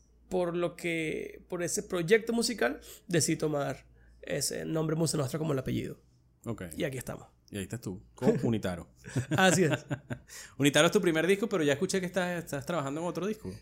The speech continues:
Speaker 1: Sí, yo tuve dos sencillos antes que en un principio tenía, que iban a ir en Unitaro también.
Speaker 2: Ok. Ya me
Speaker 1: La idea
Speaker 2: mencionaste uno.
Speaker 1: Sí. Este, la idea era, era eso, ¿no? Pero después dije, "Bueno, pero es que eso está muy disímil, no pega una cosa con la otra".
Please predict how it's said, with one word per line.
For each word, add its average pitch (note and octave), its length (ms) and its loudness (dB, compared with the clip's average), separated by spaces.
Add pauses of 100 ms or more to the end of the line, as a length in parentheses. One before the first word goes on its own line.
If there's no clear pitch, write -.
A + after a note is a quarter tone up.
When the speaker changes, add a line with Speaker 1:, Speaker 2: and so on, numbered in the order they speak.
Speaker 1:
Sí, - 400 2
yo A3 160 4
tuve C#4+ 180 4
dos D4 140 6
sencillos C#4 420 4
antes A#3+ 300 0
que C#4+ 60 2
en C4 60 4
un C4 60 0
principio D#4 260 2
tenía, C#4+ 240 -4
que - 220 -2
iban B3+ 220 8
a C#4+ 40 6
ir C4+ 100 4
en C#4 40 4
Unitaro A#3+ 440 4
también. C3 380 0 (280)
Speaker 2:
Ok. B2 140 0
Ya G#2+ 680 -2
me A#2 80 4
Speaker 1:
La F3 60 12
idea - 20 10
Speaker 2:
mencionaste C3+ 380 8
uno. C#3 440 4
Speaker 1:
Sí. D#3+ 440 2 (420)
Este, E3 640 4
la F3+ 100 4
idea F#3+ 220 8
era, B3+ 180 4
era A#3 240 4
eso, G3+ 220 2
¿no? A3 240 0 (320)
Pero B3+ 160 10
después C4+ 220 6
dije, B3 120 -2
"Bueno, G3+ 180 -2
pero D#3 140 -4
es D3+ 60 -8
que - 280 -6 (220)
eso F3+ 140 -6
está A#3 160 -6
muy B3 200 2
disímil, F3+ 540 4
no C#3+ 140 -2
pega G3 160 2
una G#3 120 0
cosa G#3+ 220 0
con C#3+ 140 0
la A#2+ 80 0
otra". - 340 0